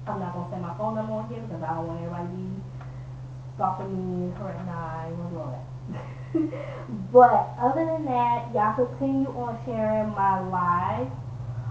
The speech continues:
um, on Facebook. Um, y'all continue on sharing my podcast. Um, I really appreciate it 'cause as I am looking on, um, on my Anchor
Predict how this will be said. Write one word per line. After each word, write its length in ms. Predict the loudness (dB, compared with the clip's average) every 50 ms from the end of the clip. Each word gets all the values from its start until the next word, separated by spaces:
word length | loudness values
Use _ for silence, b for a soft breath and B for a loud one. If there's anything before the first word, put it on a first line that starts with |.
| -2 2
um, 280 | 4 4 4 4 4 2
on 260 | 2 2 2 0 0
Facebook. 680 | 0 0 0 0 -2 -2 2 2 2 2 2 -2 -6
Um, 420 | -4 -2 0 0 0 0 0 0 0
y'all 160 | 0 0 -2
continue 540 | -4 -6 -6 -2 -2 0 0 0 -2 -2 -4 -4
on 220 | -2 -2 -2 -2 -2 -2
sharing 240 | -2 -2 -2 -2
my 140 | -2 -2 -4 -4 -2
podcast. 680 | -2 -2 -2 -2 -4 -4 -2 -2 -2 -2 -2 -4 -6 -8 -10 -10 -10 B B B B B B B B B -2
Um, 600 | 4 6 6 8 8 6 6 4 2 -2 -6 -8 -8 -2
I 140 | 0 0 2 2
really 200 | 2 2 2 0
appreciate 580 | -2 -2 -2 -2 -2 -2 -2 -2 -2 -2 -2 -4
it 80 | -2
'cause 160 | -2 -2 -2 0
as 240 | 0 2 2 2 4
I 240 | 4 6 6 6
am 220 | 4 4 0 0 0
looking 380 | 0 0 0 -2 -4 -4 -2 -2
on, 640 | -2 -2 0 0 0 0 0 0 -2 -4 -4 -6 -8 -10 -10
um, 460 | -8 -8 -8 -6 -6 -8 -8 -8 -10 -12 -12 -12 -12 -12 -12 -10 -10 -10 -10 -10 -10 -10 -10 -10 -12 -10 -10 -10 -10 -12 -12 -12 -12 -12 -12 -12 -12 -12 -12 -12 -12 -12 -12 -12 -8 -6
on 300 | -2 2 2 2 2 0
my 180 | 0 -2 -2 -2 -2 -4
Anchor 500 | -4 -4 -4 -6 -4 -4 -4 -4 -4